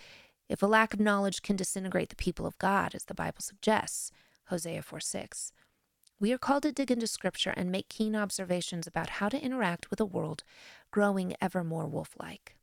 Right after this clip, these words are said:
I won't focus on all technological advances here.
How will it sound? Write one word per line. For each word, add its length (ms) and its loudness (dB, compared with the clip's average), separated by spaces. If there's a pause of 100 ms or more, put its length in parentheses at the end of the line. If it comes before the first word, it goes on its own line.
(800)
I 60 4
won't 240 2
focus 380 4
on 120 0
all 240 4
technological 760 0
advances 500 -2
here. 280 -12